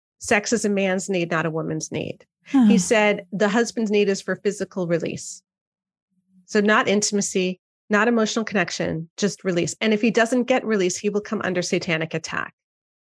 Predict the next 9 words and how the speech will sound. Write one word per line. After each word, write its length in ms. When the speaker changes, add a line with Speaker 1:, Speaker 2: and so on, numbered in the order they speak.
Speaker 1:
And 240
you 140
need 240
to 180
understand 440
his 140
struggles 400
with 120
lust. 340